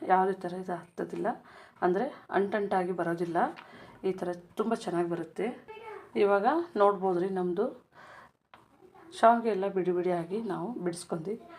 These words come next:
ಇಟ್ಕೊಂಡಿದ್ದೇವೆ. ಇವಾಗ ನಾ ಇಲ್ಲೊಂದು ಮಿಕ್ಸಿ ಜಾರ್ ತೊಗೊಂಡಿದ್ದೀನಿ ರೀ. ಈ ಜಾರ್ನಾಗೆ ನೋಡ್ರಿ, ನಾವು ಫ್ರೈ ಮಾಡಿ ಇಟ್ಕೊಂಡಿರುವಂತಹ ಕೊತ್ತಂಬರಿ ಸೊಪ್ಪು, ಮತ್ತು ನಾವು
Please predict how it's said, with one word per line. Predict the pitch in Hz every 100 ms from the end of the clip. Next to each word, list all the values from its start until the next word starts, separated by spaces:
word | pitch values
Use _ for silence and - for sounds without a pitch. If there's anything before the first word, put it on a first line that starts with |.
| - - - -
ಇಟ್ಕೊಂಡಿದ್ದೇವೆ. | 185 - 180 175 175 170 202 247
ಇವಾಗ | 220 240
ನಾ | 240
ಇಲ್ಲೊಂದು | 220 196 196 254
ಮಿಕ್ಸಿ | 302 208 - 220
ಜಾರ್ | 185 185 190
ತೊಗೊಂಡಿದ್ದೀನಿ | 185 185 180 180 170
ರೀ. | 170
ಈ | 262 339 - 202
ಜಾರ್ನಾಗೆ | 185 175 180 190 185
ನೋಡ್ರಿ, | 185 175 196 254 - - - - - -
ನಾವು | 208 196
ಫ್ರೈ | 214 214
ಮಾಡಿ | 208 196 185
ಇಟ್ಕೊಂಡಿರುವಂತಹ | - 190 190 185 180 180 175 - 196 269 - - - - - - _ - - - - - -
ಕೊತ್ತಂಬರಿ | 208 220 208 208
ಸೊಪ್ಪು, | 208 180 - - 240 370 - -
ಮತ್ತು | 190 185 185 262 - - _ - - - -
ನಾವು | 208 202